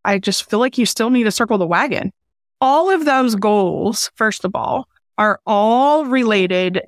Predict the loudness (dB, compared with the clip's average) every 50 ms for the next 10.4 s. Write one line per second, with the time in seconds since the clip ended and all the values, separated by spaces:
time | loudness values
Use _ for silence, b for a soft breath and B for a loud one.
0 | -10 -10 -8 -6 -6 -4 -2 -2 -2 0 0 0 0 -2 -2 -4 _ _ _ _
1 | _ _ _ _ _ _ _ -4 -4 -4 -4 -4 _ -8 -4 -2 0 2 2 2
2 | 2 2 0 0 0 0 -2 -2 0 0 0 -2 -2 -2 -4 -4 -4 -2 -2 -2
3 | 0 2 2 2 2 0 -2 0 0 0 -2 -2 -2 -2 -2 -2 -4 -6 -4 -4
4 | -2 -4 -4 -2 -2 0 0 2 0 0 2 2 2 4 4 4 2 2 0 0
5 | 0 -2 -2 -4 -4 -2 -2 -2 -2 -2 -2 0 0 0 -2 -2 -2 -2 0 0
6 | 0 0 -2 -2 -4 -4 -2 0 0 0 0 -2 -2 -2 -4 -4 -6 -6 -6 -2
7 | 0 0 0 0 2 2 2 2 2 0 -2 _ _ _ _ _ _ _ _ _
8 | -6 -4 -2 -2 -2 -2 -2 -2 -2 -2 -6 -6 -4 -2 -2 0 0 0 -2 0
9 | 0 0 2 2 2 2 0 0 _ _ _ _ _ _ -4 -2 0 0 0 0
10 | -2 -2 -4 -4 -4 -4 -6 -8